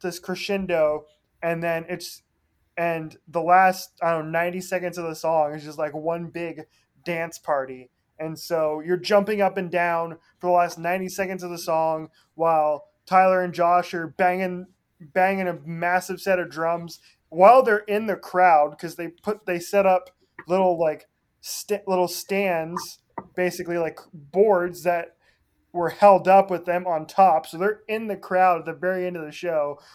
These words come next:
while there's blasting confetti everywhere.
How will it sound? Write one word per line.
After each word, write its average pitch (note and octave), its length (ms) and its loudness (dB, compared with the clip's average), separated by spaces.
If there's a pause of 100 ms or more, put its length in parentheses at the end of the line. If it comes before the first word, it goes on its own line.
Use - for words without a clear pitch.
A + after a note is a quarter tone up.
(140)
while F#3 260 4
there's G#3 220 -2
blasting G3 680 0
confetti F3+ 680 -4
everywhere. D3 640 -6